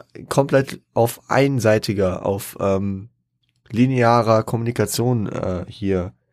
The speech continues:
nur funktioniert, weil es die ganze Zeit nur die Audionachricht-, äh, also die Mailbox-Nachrichten von seinen Eltern sind. Ähm, es, es unterteilt natürlich auch die beiden möglichen Wege.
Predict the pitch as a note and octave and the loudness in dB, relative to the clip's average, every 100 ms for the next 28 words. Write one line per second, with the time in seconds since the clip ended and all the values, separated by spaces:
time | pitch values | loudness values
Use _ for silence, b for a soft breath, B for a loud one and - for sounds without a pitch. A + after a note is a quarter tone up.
0 | _ _ _ _ _ _ _ - G#2 G2 | _ _ _ _ _ _ _ -2 0 0
1 | G2+ F2+ F2+ F2+ F2+ F2+ - - G2 G#2 | -2 -6 -4 -2 -4 -4 -10 0 4 4
2 | G2+ G#2+ A#2 A#2+ A#2+ A2 A2+ A2+ G#2 G#2+ | 2 0 0 2 0 0 -2 0 0 0
3 | - A2+ A#2 G#2 G#2+ - G#2 - G2 F#2 | 2 2 4 2 2 0 -4 -4 -4 -4
4 | - - F#2 F#2+ F#2+ F#2 G#2 A#2+ A2+ - | -8 -8 -6 -2 -2 2 4 4 4 4
5 | A2+ A2+ G#2+ A2 - G#2 G2+ G2+ A2 A#2+ | 2 2 -4 -6 -8 0 2 2 0 0
6 | F2+ - - - _ _ B B B _ | -4 -8 -14 -18 _ _ B B B _
7 | _ _ _ _ _ _ _ _ _ _ | _ _ _ _ _ _ _ _ _ _
8 | - _ _ _ _ _ _ _ _ _ | -20 _ _ _ _ _ _ _ _ _
9 | _ _ _ _ _ _ F#2+ F2+ F2+ F#2 | _ _ _ _ _ _ 2 4 4 0
10 | F2+ F2+ - - - _ _ _ G#2+ A2 | -4 -6 -10 -14 -20 _ _ _ 0 0
11 | - - G#2 - A2 G#2 A#2 - - A2 | -4 -8 -8 0 2 4 2 2 -2 2
12 | G#2 G#2 - - G2+ G#2 G#2 G#2 A2+ A#2 | 2 2 -2 -6 0 2 2 2 2 0
13 | A2+ G2+ F#2+ A2 G2 | -4 -2 2 2 2